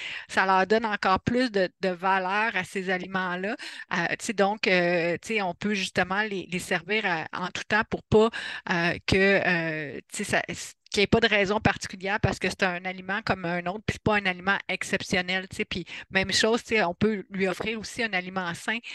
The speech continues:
euh, et nourrissant lors, par exemple, de, d'une soirée cinéma ou d'une au-, autre occasion spéciale,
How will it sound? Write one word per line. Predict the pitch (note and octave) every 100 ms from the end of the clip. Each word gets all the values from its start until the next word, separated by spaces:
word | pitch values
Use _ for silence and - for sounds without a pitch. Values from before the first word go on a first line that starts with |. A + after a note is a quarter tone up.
| - - -
euh, | - F3 E3+
et | G3
nourrissant | G3+ F#3+ - - A3
lors, | G#3+ F#3 F#3
par | - F3+
exemple, | E3+ G3 G#3+ F#3
de, | F#3 E3+
d'une | F#3 F3+
soirée | G3 F3 G3+
cinéma | - - F#3 F#3 G#3
ou | G#3+ F#3+
d'une | F3+ F#3
au-, | G3 F#3+ G#3
autre | G3+ G#3+
occasion | F#3+ F3 F#3+
spéciale, | - F3+ - G3+ A3